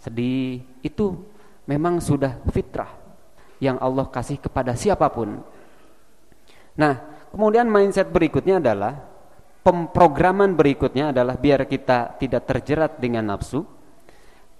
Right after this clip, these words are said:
Kan merdeka itu, Pak, tidak hanya merdeka dari penjajah sebenarnya. Kadang kita ini sedang tidak merdeka, kita ini merasa sempit dada. Kita ini sedang tersiksa.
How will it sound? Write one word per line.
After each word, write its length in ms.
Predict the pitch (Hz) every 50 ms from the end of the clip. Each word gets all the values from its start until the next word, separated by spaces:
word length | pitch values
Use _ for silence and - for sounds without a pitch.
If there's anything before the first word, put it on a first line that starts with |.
| - - -
Kan 240 | - 220 220 220 220
merdeka 640 | 202 196 202 208 185 170 170 185 180 170 185 180 165
itu, 240 | 165 165 - 202 202 202
Pak, 480 | 202 190 202 208 - - - - - - -
tidak 320 | 190 185 165 175 165 165 160
hanya 240 | 170 165 165 165 165
merdeka 480 | 160 156 151 147 143 147 - - 160
dari 240 | 147 143 147 147 -
penjajah 640 | - 160 147 123 139 123 120 123 117 151 139 113 107
sebenarnya. 640 | - - 104 101 104 101 101 101 98 101 98 90 85 - - - - - - - - - - -
Kadang 320 | - 165 170 196 208 214
kita 240 | - 180 170 - 190
ini 160 | 180 190 202
sedang 320 | - 185 160 175 165 160 -
tidak 240 | 175 165 175 151
merdeka, 640 | 165 170 165 151 156 175 170 160 - - 127 117 113
kita 240 | - 180 - 208 180
ini 160 | 180 190 214
merasa 320 | 220 202 185 175 160 190 170
sempit 400 | - - 208 196 - 202 196 -
dada. 480 | - 151 160 156 143 127 127 110 113 - - - - - - - - - - - - -
Kita 160 | - 180 180 208 220
ini 160 | 240 254 240
sedang 240 | - 190 190 208 196
tersiksa. 800 | - - 202 190 - - 233 220 - - - 147 113 - -